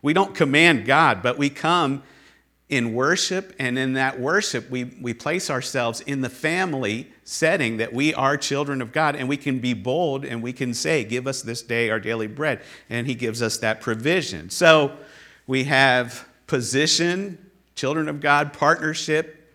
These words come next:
with the kingdom agenda, and provision, daily bread. Now, I'm sure you can guess what the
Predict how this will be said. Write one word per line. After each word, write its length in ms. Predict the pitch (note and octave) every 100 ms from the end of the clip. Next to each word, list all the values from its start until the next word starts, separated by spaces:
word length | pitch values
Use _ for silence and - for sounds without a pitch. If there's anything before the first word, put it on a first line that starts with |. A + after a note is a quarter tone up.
| _ -
with 200 | C3+ B2
the 60 |
kingdom 380 | G#2+ C#3+ C#3+ D3+
agenda, 640 | C#3+ C3 C#3 C3+ C3+ C#3 D3 - _ _ _ _ _
and 180 | B2 A#2+
provision, 640 | - A#2 D3+ D#3+ B2 G2
daily 280 | A2 A2+ A#2
bread. 380 | B2+ C3 A#2 A#2+ - _ _ _
Now, 260 | G#2+ A2
I'm 80 | A2+
sure 180 | A#2 D3+
you 60 | C#3
can 220 | C3+ A2+
guess 280 | B2 C3 -
what 200 | A#2+
the 100 | -